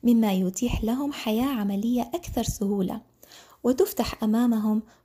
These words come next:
طرق الاستثمار والتجارة على الأراضي التركية بشكل أوسع.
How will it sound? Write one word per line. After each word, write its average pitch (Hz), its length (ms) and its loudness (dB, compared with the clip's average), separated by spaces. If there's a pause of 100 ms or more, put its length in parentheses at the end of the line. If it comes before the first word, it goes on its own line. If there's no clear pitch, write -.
طرق 370 260 2
الاستثمار 208 720 0
والتجارة 202 600 0
على 190 220 -2
الأراضي 208 440 -2
التركية 208 500 -4
بشكل 196 520 -2
أوسع. 214 400 -2